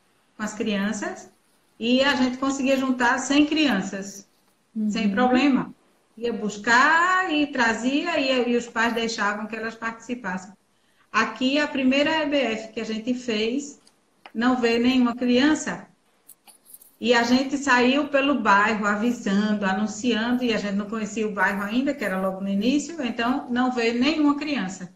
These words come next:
Speaker 1: Então, outro ano que a gente fez numa escola pública, a gente falou com a diretora, a diretora meio, meio chata, não queria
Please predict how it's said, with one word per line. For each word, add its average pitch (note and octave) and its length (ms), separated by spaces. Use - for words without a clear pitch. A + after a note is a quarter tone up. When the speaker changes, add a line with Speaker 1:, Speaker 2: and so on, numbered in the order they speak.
Speaker 1:
Então, A3+ 800
outro B3+ 640
ano D4+ 680
que - 100
a A#3+ 80
gente B3 300
fez A3+ 320
numa B3 220
escola A#3+ 760
pública, C#4+ 600
a G3+ 100
gente G#3+ 320
falou A3 320
com A3 80
a G#3+ 60
diretora, A3 600
a A3 40
diretora G#3+ 440
meio, G3 680
meio G#3 220
chata, G#3+ 400
não G#3+ 140
queria G3+ 680